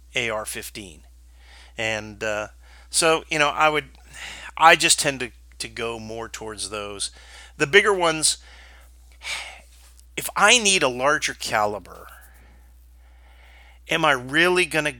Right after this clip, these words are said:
do I, do I need it in an A R fifteen? And the answer is, well, I don't. I don't need it in an A R fifteen. Um, I don't shoot that much large, the s-, the large caliber stuff I shoot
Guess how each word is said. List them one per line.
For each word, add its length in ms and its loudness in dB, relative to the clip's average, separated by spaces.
do 140 0
I, 60 6
do 400 -2
I 80 8
need 280 4
it 120 6
in 120 2
an 100 2
A 100 4
R 160 2
fifteen? 580 -8
And 120 -12
the 100 8
answer 240 4
is, 180 -2
well, 280 2
I 80 -2
don't. 480 -10
I 80 -2
don't 320 2
need 200 -4
it 120 -6
in 120 -6
an 100 -8
A 120 -6
R 180 -8
fifteen. 480 -16
Um, 340 2
I 100 4
don't 180 0
shoot 400 4
that 140 4
much 220 -4
large, 300 -2
the 80 -14
s-, 260 8
the 140 -8
large 340 4
caliber 380 2
stuff 360 0
I 140 -2
shoot 640 -6